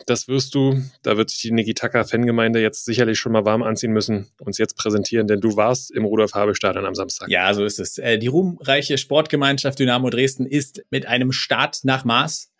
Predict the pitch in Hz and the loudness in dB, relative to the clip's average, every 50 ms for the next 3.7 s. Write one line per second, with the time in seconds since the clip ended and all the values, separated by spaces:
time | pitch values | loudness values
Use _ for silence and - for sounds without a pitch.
0 | _ - - - _ 147 143 143 139 135 135 135 123 113 123 123 139 147 143 139 | _ -20 -20 -4 _ 0 0 2 0 0 0 0 2 2 2 2 2 2 0 -2
1 | - - 135 123 131 135 135 147 135 131 135 - - _ - - 143 143 151 135 | -2 -2 -2 0 0 0 2 2 0 0 0 -4 -14 _ -2 0 2 2 2 2
2 | 95 123 139 139 139 135 135 139 147 165 151 - 147 135 135 - 135 156 165 151 | 2 2 2 4 2 2 2 2 0 0 0 0 -2 -2 -2 -2 0 0 0 0
3 | 156 - 156 151 147 151 151 156 - 151 147 143 143 135 | -2 -2 -2 0 2 2 0 0 0 0 0 0 -2 -6